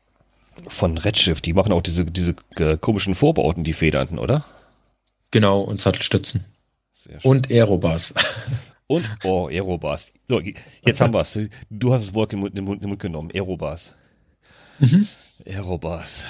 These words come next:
Speaker 1: Was sind Aerobars?
Speaker 2: Ähm, die kommen aus dem Triathlon. Das sind einfach, ähm, Lenkeraufsätze, die kann ich oben auf den Lenker drauf machen. Ähm, sind Stäbe, die nach vorne gehen in verschiedensten Formen.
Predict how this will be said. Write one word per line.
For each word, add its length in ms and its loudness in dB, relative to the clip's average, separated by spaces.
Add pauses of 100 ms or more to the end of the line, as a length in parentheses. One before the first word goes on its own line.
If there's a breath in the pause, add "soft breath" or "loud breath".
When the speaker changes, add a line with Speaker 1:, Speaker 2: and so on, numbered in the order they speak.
Speaker 1:
Was 140 -6
sind 80 -12
Aerobars? 680 -8 (880 soft breath)
Speaker 2:
Ähm, 420 2 (1040)
die 140 0
kommen 180 4
aus 100 2
dem 80 4
Triathlon. 380 2
Das 140 -2
sind 80 0
einfach, 340 0
ähm, 180 2
Lenkeraufsätze, 640 2
die 100 -2
kann 120 0
ich 80 -6
oben 160 0
auf 80 -2
den 140 0
Lenker 180 0
drauf 300 -2
machen. 340 -2 (680)
Ähm, 240 2
sind 180 2
Stäbe, 400 2
die 100 2
nach 140 4
vorne 340 2
gehen 220 0
in 140 -4
verschiedensten 680 0
Formen. 540 0